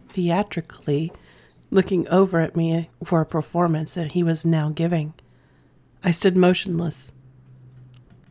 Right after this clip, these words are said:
my mouth hanging half open. After a couple long, sensuous sucks and lip smacks, the man pulled off th-,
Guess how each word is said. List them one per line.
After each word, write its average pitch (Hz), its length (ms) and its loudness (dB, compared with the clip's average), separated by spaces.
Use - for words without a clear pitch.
my 185 140 4
mouth 180 340 2
hanging 185 360 -4
half 175 260 -4
open. 180 440 -8
After 190 240 0
a 185 40 0
couple 196 380 -4
long, 180 440 -2
sensuous 180 880 -4
sucks - 600 -8
and 180 200 -4
lip - 160 -6
smacks, - 720 -8
the 180 60 2
man 180 200 2
pulled 202 300 -6
off 170 400 -4
th-, - 120 -20